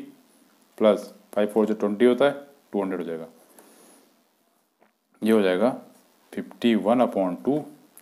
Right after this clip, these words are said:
टू हंड्रेड प्लस ट्वेंटी कितना हो जाएगा? टू ट्वेंटी into टू ट्वेंटी, मल्टीप्लाई कट जाएगा, टू वन जा टू, वन जा टू, ज़ीरो,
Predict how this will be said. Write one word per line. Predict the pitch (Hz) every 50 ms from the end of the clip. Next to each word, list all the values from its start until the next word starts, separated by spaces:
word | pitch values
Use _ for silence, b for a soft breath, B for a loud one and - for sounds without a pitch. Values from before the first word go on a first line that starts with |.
| _ _ _
टू | - 117 113
हंड्रेड | 110 113 113 127 127 127 -
प्लस | 120 127 127 -
ट्वेंटी | 110 98 90 - 85 80 - - - _ _ _ -
कितना | 113 - 117
हो | 110 107
जाएगा? | 110 107 117 143 - - - - b b b b b b b - _ _ _ -
टू | 139 131
ट्वेंटी | - 92 82 78 - - - - - - -
into | 110 101 95 135 135 135 - -
टू | - 107 120 147 160 - - -
ट्वेंटी, | - 90 82 82 - 85 78 - - _ _ _ _ _ -
मल्टीप्लाई | 98 92 - 107 107 110 117 117 - - - - _ _ - - _ _ _ _ _ _ _ -
कट | 107 107
जाएगा, | 104 104 107 117 123 - B B B B B B _
टू | - 107
वन | 104 107 110
जा | 117
टू, | 113 131 127
वन | 117 107 107
जा | 107
टू, | 107 110 127
ज़ीरो, | 117 101 95 92 95 95